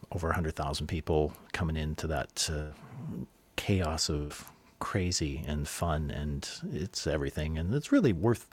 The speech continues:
experiencing if, if you've not, uh, had the mega rodeo.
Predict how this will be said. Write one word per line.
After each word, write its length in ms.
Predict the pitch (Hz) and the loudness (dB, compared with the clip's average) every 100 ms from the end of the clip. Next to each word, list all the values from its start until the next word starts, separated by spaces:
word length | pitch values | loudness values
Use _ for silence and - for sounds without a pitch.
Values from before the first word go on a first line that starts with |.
| - | -8
experiencing 680 | - - 98 80 - 76 71 | -4 2 4 4 2 0 -2
if, 320 | 69 - - | -4 -6 -6
if 140 | 82 | -2
you've 160 | 80 - | -2 2
not, 440 | 76 76 - - | 4 4 2 -2
uh, 180 | 80 78 - - - | -2 -4 -8 -20 -8
had 260 | - 98 82 | 2 4 4
the 60 | 82 | 2
mega 260 | 78 76 | 2 2
rodeo. 480 | 73 76 73 71 | 4 4 2 -2